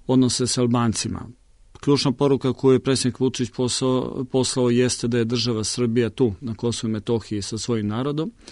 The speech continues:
da će uvek tako biti, da narod treba da opstane, da će država učiniti sve što je potrebno da bi se to desilo. Drugi deo te poruke da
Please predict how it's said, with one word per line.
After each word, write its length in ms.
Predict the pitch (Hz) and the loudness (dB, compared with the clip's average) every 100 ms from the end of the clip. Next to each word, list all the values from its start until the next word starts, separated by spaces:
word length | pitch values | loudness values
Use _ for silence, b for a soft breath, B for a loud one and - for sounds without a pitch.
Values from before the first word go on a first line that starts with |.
| B B _ - | B B _ -6
da 140 | 110 | -6
će 160 | 104 120 | -2 2
uvek 320 | 131 143 113 | 4 4 2
tako 300 | 110 101 107 | -4 -8 -6
biti, 340 | 98 92 147 | -6 -4 -4
da 140 | 123 117 | 0 0
narod 380 | 123 123 113 | 2 0 -2
treba 340 | - 123 117 117 | -4 -2 -2 -2
da 140 | 113 | -4
opstane, 520 | 113 127 - 143 135 | -4 -4 -4 -4 -2
da 120 | 123 117 | 0 -2
će 140 | - | -4
država 300 | 127 120 123 | -2 0 0
učiniti 500 | 117 135 127 117 123 | 0 2 2 2 0
sve 320 | - 131 120 - b b b b | 0 0 -2 -4 b b b b
što 180 | - - | -4 0
je 60 | 123 | 2
potrebno 480 | 131 123 123 127 | 2 0 2 2
da 100 | 120 | 2
bi 80 | 120 | 0
se 160 | 113 123 | -2 -2
to 180 | 123 110 | -2 0
desilo. 500 | 123 127 165 160 147 B B B B - | 2 0 2 2 0 B B B B -2
Drugi 280 | 131 147 | 2 4
deo 200 | 135 143 | 4 4
te 200 | 127 139 | 2 2
poruke 520 | 120 127 135 135 - | 2 2 2 2 0
da 120 | 135 | 2